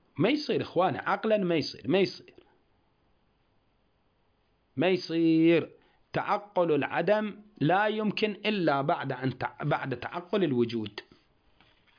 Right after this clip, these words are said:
تعقل الأمر العدمي لا يتم إلا من خلال تعقل الأمر الوجودي. هاي قوانين عقلية ما تقبل غلط إخواني.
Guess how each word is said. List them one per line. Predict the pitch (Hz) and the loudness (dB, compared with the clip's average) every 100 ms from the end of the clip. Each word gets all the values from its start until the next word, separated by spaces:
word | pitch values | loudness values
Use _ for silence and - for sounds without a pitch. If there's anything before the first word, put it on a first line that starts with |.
| _ _ _ _ _ _ _ - - - - | _ _ _ _ _ _ _ -20 -20 -20 -6
تعقل | - - 214 - 196 | -4 -2 -4 0 4
الأمر | 165 170 202 180 | 4 4 2 4
العدمي | 156 139 170 196 220 220 | 2 2 0 0 2 4
لا | 185 214 | 6 4
يتم | 214 - 151 | 2 0 -2
إلا | 139 196 196 156 | 0 0 2 2
من | 143 135 | 0 -2
خلال | - 165 196 175 | 2 4 4 2
تعقل | 131 180 180 143 | -4 -4 -2 0
الأمر | 127 - 196 208 | 0 0 0 2
الوجودي. | 202 147 139 185 113 95 | 4 4 4 2 0 -2
هاي | 165 | -6
قوانين | 185 139 127 170 208 | -4 0 2 2 0
عقلية | 127 127 180 190 113 | -2 -4 -2 0 0
ما | 175 | -2
تقبل | 202 - 139 120 | -4 -2 0 0
غلط | 110 104 - | -2 -8 -12
إخواني. | - 151 160 90 | -4 -2 -2 -4